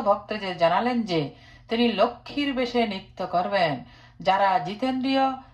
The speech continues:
তারাই কেবল এই নৃত্য দেখতে পাবেন। ঈষৎ হেসে প্রথমেই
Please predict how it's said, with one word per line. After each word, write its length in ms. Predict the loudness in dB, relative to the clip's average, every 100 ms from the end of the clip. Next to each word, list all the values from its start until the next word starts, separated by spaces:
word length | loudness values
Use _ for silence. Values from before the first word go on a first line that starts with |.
| _
তারাই 320 | 0 4 2 0
কেবল 360 | -4 -2 -2 -2
এই 180 | -4 -6
নৃত্য 340 | -12 -14 _ -8 -6
দেখতে 380 | -8 -8 -8 -2
পাবেন। 420 | 0 0 -2 -6 -10 -20 -20 -12
ঈষৎ 360 | -10 -2 -2 -2 -4
হেসে 280 | -4 -4 -2
প্রথমেই 480 | 0 0 0 -2